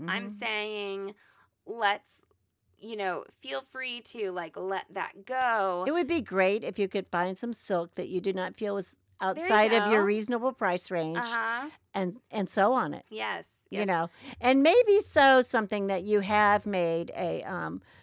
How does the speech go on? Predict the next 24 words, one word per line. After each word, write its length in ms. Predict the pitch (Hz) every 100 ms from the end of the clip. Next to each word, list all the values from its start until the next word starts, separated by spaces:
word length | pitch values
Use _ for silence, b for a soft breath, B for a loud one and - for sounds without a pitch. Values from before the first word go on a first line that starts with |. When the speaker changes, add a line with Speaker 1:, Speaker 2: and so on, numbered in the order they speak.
| b b
Speaker 2:
sloper 500 | - - 220 214 220
for, 560 | 196 214 202 196 196 190
or 40 | 160
you've 220 | 175 170
already 240 | 196 190 180
used 260 | 196 196
that 180 | 208 196
Speaker 1:
Sure. 80 | 247
Speaker 2:
pattern 340 | 214 202 190
and 160 | 185 185
you're 80 | 175
happy 480 | - 202 196 202 180
with 200 | 180 -
that. 220 | 170 - B 208 B _
I, 160 | 220 233 226 - -
I'm 220 | 196 220
not 220 | 226 214
sure 260 | 202 - 226
I 100 | 190
would 120 | 185
experiment 640 | 175 - - 190 190 180 - _ _ _ _ -
on, 360 | 190 185 160 - _ _ _
you 120 | 202
know 200 | 170 156